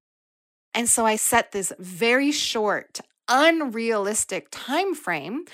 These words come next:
because that is what I am good at. Supremacy culture has made me a pro at setting unrealistic deadlines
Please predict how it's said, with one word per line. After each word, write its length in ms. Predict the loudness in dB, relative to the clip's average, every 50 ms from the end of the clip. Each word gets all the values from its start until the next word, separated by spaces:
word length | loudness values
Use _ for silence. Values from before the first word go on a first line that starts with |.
| -20 -18 -8 -4 -4
because 380 | -2 0 0 0 -2 -2 0
that 280 | 2 4 4 4 4 2 -2
is 140 | -4 -2
what 120 | 0 0 2
I 100 | 2 2
am 220 | 2 0 -2 0
good 180 | 0 0 2 2
at. 320 | 2 2 2 0 0 -2
Supremacy 640 | -4 -4 -4 -4 -2 -2 -2 0 -2 -4 -6 -8 -10
culture 400 | -8 -6 -6 -4 -2 -2 -2 -2
has 180 | -2 -4 -2
made 240 | -2 -2 -2 -2 -2
me 140 | -6 -6 -4 -2
a 120 | -2 -2
pro 800 | -4 -8 -20 -20 -20 _ -2 4 6 8 8 8 6 6 2 -2 -6 -6
at 160 | -6 -6 -4
setting 420 | -6 -6 -6 -4 -4 -4 -6 -6 -2 4
unrealistic 1000 | 4 6 6 4 2 0 0 0 0 0 0 0 -2 -2 -2 -4 -4 -6 -6 0
deadlines 720 | 4 6 6 6 6 4 2 2 2 2 0 -2 -4 -6